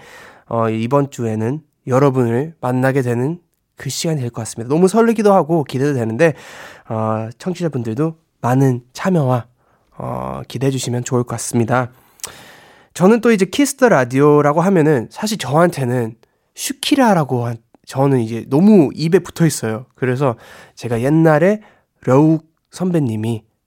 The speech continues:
디제이 했었을 때 제가 한동안 진짜 오랫동안 고정을 했었던 기억이 나요. 그래서 그때도 지금보다는 훨씬 더 말도 못하고, 어, 너무 <laughs> 재밌긴 했었지만 스트레스를 많이 받았었던 그 기억이 나요.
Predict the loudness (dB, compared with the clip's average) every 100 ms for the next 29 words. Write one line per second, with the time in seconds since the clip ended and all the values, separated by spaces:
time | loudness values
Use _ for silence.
0 | _ _ _ -10 -2 -2 -4 -10 -12 -4
1 | -2 -2 -6 _ -12 -4 0 0 0 -2
2 | 0 2 2 2 2 2 2 0 0 0
3 | -4 -6 -4 -4 -4 -6 -8 -10 _ -20
4 | -20 _ -8 -8 -6 0 4 4 2 -2
5 | _ _ _ -10 0 2 4 4 4 2
6 | 0 0 0 2 4 6 6 4 4 4
7 | 2 0 -4 -8 -10 -10 -6 0 0 0
8 | _ -20 -20 _ -4 -2 -2 -2 2 4
9 | 2 0 -2 -4 -8 _ -20 -8 0 2
10 | 4 4 2 0 -2 2 2 0 2 2
11 | 2 2 2 4 2 4 4 4 2 0
12 | 2 0 0 0 0 2 2 0 -2 -4